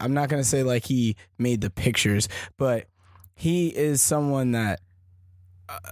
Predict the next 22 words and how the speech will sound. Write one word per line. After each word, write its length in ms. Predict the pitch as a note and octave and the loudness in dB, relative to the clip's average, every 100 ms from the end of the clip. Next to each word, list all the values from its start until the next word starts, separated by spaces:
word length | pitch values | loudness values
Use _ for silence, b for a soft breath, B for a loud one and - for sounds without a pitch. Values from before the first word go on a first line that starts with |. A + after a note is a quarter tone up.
| - _ | -18 _
let 220 | B2 D3 | -2 0
alone, 580 | D#3+ D3 D3 D3 C3+ A#2 - _ | 0 0 0 0 0 -2 -6 _
he 240 | - F3 | -2 2
made 380 | D#3+ D3 F#3 G3+ | 2 2 0 0
a 80 | D3 | -2
title 720 | - - D#3 D3+ B2 G#2+ - _ - - | -4 -4 0 0 0 -2 -4 _ -20 -6
called 380 | - C#3+ D#3 | -2 0 0
Because 380 | C#3+ C3 C#3 C3 | 0 -2 0 0
the 160 | B2+ A#2+ | 2 2
Internet, 400 | A#2+ B2+ C#3 D3 B B | 2 2 0 -4 B B
and 200 | B2 D3 | -2 0
then 220 | D#3 C#3 | 0 -2
that 220 | - C#3 D3 | -2 -2 -2
whole 260 | - D#3 | 0 0
time 320 | D#3+ D3+ D#3 | 0 0 0
people 320 | D#3 D3+ C#3+ - | 0 -2 -2 -2
interviewed 420 | G#2+ B2 C3 D3 | -2 0 0 0
him 220 | D3+ D#3 D3+ | 2 2 2
on 180 | D3+ D#3 | 0 0
that, 200 | E3 - B B B | 0 -4 B B B
he 200 | - D#3 | -2 0
said, 420 | C3+ D3+ C3+ G#2+ | 0 2 0 -2